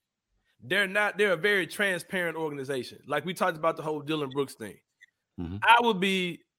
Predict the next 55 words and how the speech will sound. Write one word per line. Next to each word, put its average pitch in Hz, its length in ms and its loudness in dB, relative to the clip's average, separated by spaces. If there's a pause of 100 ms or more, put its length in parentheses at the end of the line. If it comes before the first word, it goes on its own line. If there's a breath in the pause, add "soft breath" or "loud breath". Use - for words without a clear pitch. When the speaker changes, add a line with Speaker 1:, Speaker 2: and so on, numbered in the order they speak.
(120)
Speaker 1:
I 233 140 10
do 220 120 2
not 196 340 8
think 190 200 6
that 156 140 -2
Dylan 170 240 6
Brooks 165 220 2
is 143 120 -6
in 151 100 0
a 135 60 -2
situation 139 720 0 (300 soft breath)
like 151 220 2
you 180 100 -2
traditionally 170 520 4
see 175 180 -2
with 151 200 -4
teams 151 320 0
where 135 180 4
guys 160 340 8
that's 156 180 2
out 151 200 4
there 151 120 0
and 135 80 -2
the 127 40 -8
team 165 260 0
said, 135 140 -2
"Hey, 165 180 2
just 156 200 2
go 175 140 4
do 160 160 2
your 151 180 2
thing. 147 380 0 (560)
We'll, 165 340 8 (100)
we'll 175 280 8
have 170 200 10
this 165 120 2
conversation 151 540 4
this 135 180 -2
summer." 120 240 -2 (680)
I 190 120 10
don't 202 180 6
think 208 160 8
it's 180 120 0
that 185 140 6
type 185 160 0
of 185 80 -4
conversation 180 480 2
with 147 140 -4
Dylan. 123 260 0
I 175 120 6
think 202 220 2
they 202 140 10
told 196 300 4
him, 147 160 -2
"Dude, 170 320 4